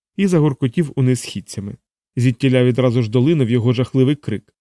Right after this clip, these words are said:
і короткі, нерозбірливі репліки кількох чоловічих голосів. "Хто там?" поцікавився Влад. "Поліція", пояснив Богорад, піднімаючи ліхтар. "Усе, йому не викрутитися. Можете спокійно спати, пане Палій.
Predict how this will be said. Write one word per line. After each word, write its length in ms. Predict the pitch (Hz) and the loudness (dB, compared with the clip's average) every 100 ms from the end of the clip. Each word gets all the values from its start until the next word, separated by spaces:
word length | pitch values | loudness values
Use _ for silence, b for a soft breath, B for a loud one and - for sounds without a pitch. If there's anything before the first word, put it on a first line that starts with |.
| _ - | _ -6
і 100 | 131 | -4
короткі, 500 | - 135 170 - 113 | 0 0 0 -2 -4
нерозбірливі 840 | 123 127 127 110 135 127 120 117 - | 0 0 0 0 0 2 2 0 0
репліки 580 | 131 151 120 110 107 98 _ _ | -2 -2 -2 -4 -6 -8 _ _
кількох 400 | - 127 113 180 | -2 -2 0 -4
чоловічих 480 | - 135 123 113 127 | 0 0 0 0 -2
голосів. 520 | 117 127 - - 82 _ _ _ _ _ | -2 -2 -4 -10 -12 _ _ _ _ _
"Хто 220 | - 120 | -4 -2
там?" 200 | - 85 - _ _ | -2 -8 -16 _ _
поцікавився 640 | 110 - - 101 107 - | -8 -8 -6 -6 -6 -6
Влад. 340 | 110 85 85 _ _ _ _ _ | -6 -6 -10 _ _ _ _ _
"Поліція", 520 | - 277 180 - 78 - - - | -2 0 0 -2 -8 -10 -12 -2
пояснив 400 | 127 123 131 113 | 0 0 -2 -2
Богорад, 420 | 123 120 170 165 | 0 0 -2 -4
піднімаючи 560 | 123 113 120 117 110 120 | -4 -2 -2 -2 -2 -4
ліхтар. 400 | 127 - 95 - _ _ _ | -4 -8 -14 -16 _ _ _
"Усе, 380 | 208 220 - 113 | -4 -2 0 2
йому 220 | 156 233 | 2 2
не 60 | 214 | 2
викрутитися. 720 | 143 - 110 110 104 - 85 - _ _ - | 0 -2 -6 -8 -8 -10 -12 -14 _ _ -4
Можете 340 | 214 196 151 | 0 0 -2
спокійно 440 | 135 151 139 190 147 | -4 -4 -4 -2 -4
спати, 340 | - 175 123 | -4 -4 -4
пане 260 | 127 113 107 | -2 -2 -2
Палій. 400 | 104 95 95 | -4 -6 -10